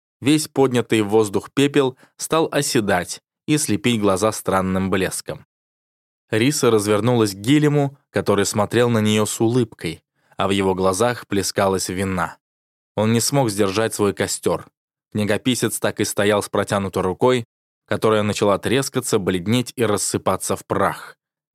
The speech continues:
Риса хотела закричать и броситься к нему, но обнаружила, что то же самое происходит и с ней. Кожа на руках пошла трещинами, и она потеряла связь с телом.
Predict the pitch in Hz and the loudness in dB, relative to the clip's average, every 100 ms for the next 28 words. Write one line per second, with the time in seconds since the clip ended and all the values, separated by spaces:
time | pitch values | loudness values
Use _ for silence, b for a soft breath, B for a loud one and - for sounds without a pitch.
0 | - 101 107 110 104 98 101 101 101 104 | -6 -2 0 0 -2 0 0 0 -2 -2
1 | 104 156 - 98 104 107 110 - - 117 | 0 0 0 0 2 2 0 -2 -2 0
2 | 135 139 156 _ _ _ - 104 104 107 | 2 2 -2 _ _ _ -4 0 2 2
3 | 107 123 113 107 101 104 - 104 98 - | 2 2 2 2 2 -2 2 2 2 0
4 | 117 117 107 107 101 - 110 107 120 - | 2 0 2 0 0 0 0 0 -2 -2
5 | 135 113 82 _ _ _ _ 117 110 107 | 0 0 -2 _ _ _ _ 2 2 2
6 | 104 98 127 113 110 - 113 110 139 123 | 0 0 -2 -2 -2 0 -2 0 -2 0
7 | - 95 90 78 _ _ - 104 104 117 | -2 -2 -4 -6 _ _ -4 -2 0 0
8 | 110 107 104 101 92 107 98 - - 120 | 0 2 2 2 0 0 -2 -4 -2 -2
9 | 95 85 | 0 -4